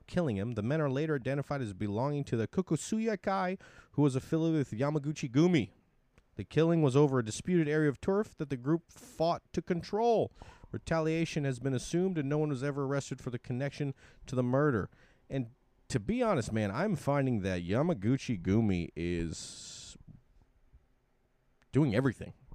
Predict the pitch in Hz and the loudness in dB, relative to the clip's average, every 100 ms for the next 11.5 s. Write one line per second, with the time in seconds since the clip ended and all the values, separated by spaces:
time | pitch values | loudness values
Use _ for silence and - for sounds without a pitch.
0 | - 247 175 170 180 143 139 110 101 151 | 0 0 0 4 4 4 2 -2 -4 -6
1 | 147 139 135 131 117 - - - - 220 | -4 -4 -2 -4 -4 -12 -20 -20 -6 -2
2 | 247 220 247 247 170 180 156 151 143 165 | -2 -2 -2 -2 0 0 2 6 8 8
3 | 180 160 135 135 113 92 92 90 95 90 | 4 2 4 4 2 -2 -6 -4 -2 -2
4 | 87 - 85 80 82 87 80 71 - - | -6 -4 -4 -4 -6 -6 -6 -8 -10 -10
5 | - 233 214 160 196 175 165 127 147 139 | 2 4 4 4 6 6 6 2 -2 0
6 | 147 135 127 120 139 131 131 135 131 117 | 0 0 -2 -2 -2 -2 -2 -2 -2 -2
7 | 113 120 113 110 113 113 104 110 107 107 | -2 -4 -4 -6 -6 -10 -10 -10 -8 -8
8 | 101 - - 90 85 85 78 60 - 60 | -10 -12 -8 -6 -2 -2 -2 -6 -10 -12
9 | 58 135 123 110 - - - - - - | -8 -6 -4 -4 -8 -10 -12 -14 -16 -4
10 | 202 269 226 156 143 151 147 139 135 123 | 4 6 6 4 4 2 2 0 -2 -2
11 | 123 113 107 107 | -4 -4 -6 -6